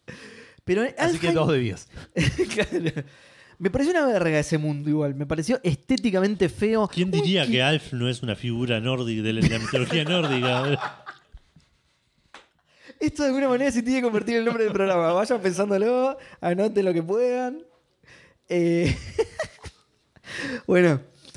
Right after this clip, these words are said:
Speaker 1: no, no hay ningún Alf, curiosamente, pero sí hay un montón de elfos con Tourette. No sé si lo no-, no sé si notaron los diálogos
Speaker 3: Oh,
Speaker 1: de
Speaker 3: no
Speaker 1: los
Speaker 3: me acuerdo.
Speaker 1: elfos.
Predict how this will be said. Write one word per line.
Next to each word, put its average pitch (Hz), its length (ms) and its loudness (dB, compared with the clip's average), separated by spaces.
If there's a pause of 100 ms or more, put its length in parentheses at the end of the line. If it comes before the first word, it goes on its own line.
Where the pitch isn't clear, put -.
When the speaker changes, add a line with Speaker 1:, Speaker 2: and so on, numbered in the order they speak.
(260)
Speaker 1:
no, 208 300 0
no 220 80 0
hay 330 60 0
ningún 339 240 0
Alf, 226 240 0 (300)
curiosamente, 214 580 0 (160)
pero 226 160 0
sí 320 120 -2
hay 320 60 4
un 320 120 -2
montón 262 320 2
de 202 100 2
elfos 254 280 -2
con 170 200 0
Tourette. 190 260 0
No 226 120 -4
sé 165 120 -6
si 190 120 -6
lo 170 100 2
no-, 160 120 -2
no 196 140 -4
sé 226 120 -6
si 165 120 -4
notaron 143 420 -2
los 135 280 -6 (140)
diálogos 143 400 -2
Speaker 3:
Oh, - 20 -2
Speaker 1:
de 139 60 -2
Speaker 3:
no 147 60 0
Speaker 1:
los - 100 -2
Speaker 3:
me - 40 -2
acuerdo. - 180 -2
Speaker 1:
elfos. - 120 -14